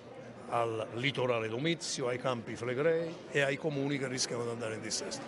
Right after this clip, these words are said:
Ad oggi non c'è nessuna risposta concreta. Stiamo vedendo, vedremo, faremo, firmeremo.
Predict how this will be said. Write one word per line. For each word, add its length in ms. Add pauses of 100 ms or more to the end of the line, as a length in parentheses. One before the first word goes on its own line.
(420)
Ad 240
oggi 500 (100)
non 180
c'è 320
nessuna 560
risposta 760 (120)
concreta. 760 (380)
Stiamo 580
vedendo, 600
vedremo, 500
faremo, 540
firmeremo. 720